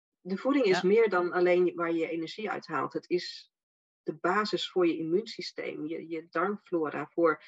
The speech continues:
Speaker 1: zoveel hormonen, zoveel systemen in je lichaam die ervan afhankelijk zijn.
Speaker 2: Ja.
Speaker 1: Ja.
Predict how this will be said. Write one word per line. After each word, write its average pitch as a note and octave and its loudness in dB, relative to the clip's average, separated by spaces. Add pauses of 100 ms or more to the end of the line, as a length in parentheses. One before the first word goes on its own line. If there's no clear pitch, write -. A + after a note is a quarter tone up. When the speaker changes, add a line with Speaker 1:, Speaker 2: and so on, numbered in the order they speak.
(140)
Speaker 1:
zoveel F#3+ 0
hormonen, E3+ 0
zoveel A3+ 2
systemen G3+ -6
in E3+ -6
je D#3 -4
lichaam D#3+ -8
die D3+ -4
ervan D3+ -4
afhankelijk F#3+ -6
zijn. - -12 (600)
Speaker 2:
Ja. G#3 0
Speaker 1:
Ja. E3+ -2